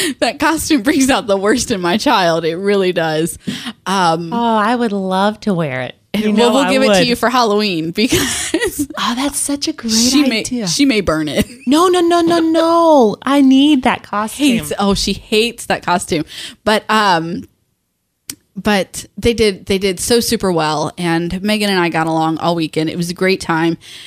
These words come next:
Speaker 1: And then on the way home, um, <laughs> I'm sorry.
Speaker 2: Sister Mary Grumpy is what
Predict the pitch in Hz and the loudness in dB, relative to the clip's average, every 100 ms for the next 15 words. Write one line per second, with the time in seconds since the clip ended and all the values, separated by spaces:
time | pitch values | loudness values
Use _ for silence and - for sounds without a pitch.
0 | - - 196 190 190 - 196 220 226 208 | -10 0 2 2 2 0 0 0 2 2
1 | 185 - 240 202 165 139 175 - _ - | 0 -2 2 4 2 2 -4 -6 _ -20
2 | _ _ _ - 170 147 147 190 - _ | _ _ _ -4 -2 -2 -4 -10 -14 _
3 | - - 392 415 415 - - 415 370 359 | -2 -2 -2 -4 -6 -6 -8 -4 -2 -2
4 | - - - 339 - 640 - - - _ | -4 -12 -8 -8 -6 -10 -8 -10 -10 _
5 | - - 269 - 226 190 170 170 175 160 | -6 0 0 2 2 2 0 0 -2 0
6 | 196 196 190 | 0 2 0